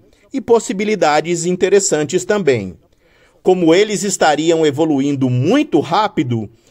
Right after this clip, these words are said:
eles poderiam encontrar uma maneira de explorar o cosmos, além de sua estrela, como fizemos, disse Chudnovsky ao Space Alert. Eles poderiam estabelecer comunicação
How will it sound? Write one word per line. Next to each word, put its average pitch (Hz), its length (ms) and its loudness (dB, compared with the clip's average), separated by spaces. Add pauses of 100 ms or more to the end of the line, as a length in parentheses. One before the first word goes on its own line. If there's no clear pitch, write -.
(200)
eles 233 240 0
poderiam 226 640 2
encontrar 185 600 2
uma 175 160 2
maneira 175 540 2
de 196 80 -2
explorar 214 540 2
o 240 80 -2
cosmos, 170 800 0 (180)
além 226 400 2
de 233 140 -4
sua 247 260 0
estrela, 196 800 0
como 220 240 0
fizemos, 143 880 -4 (340)
disse 220 540 -4
Chudnovsky 202 1040 -2
ao 202 220 0
Space 185 400 -2
Alert. 131 540 0 (520)
Eles 175 300 0
poderiam 196 600 2
estabelecer 180 800 2
comunicação 175 1000 0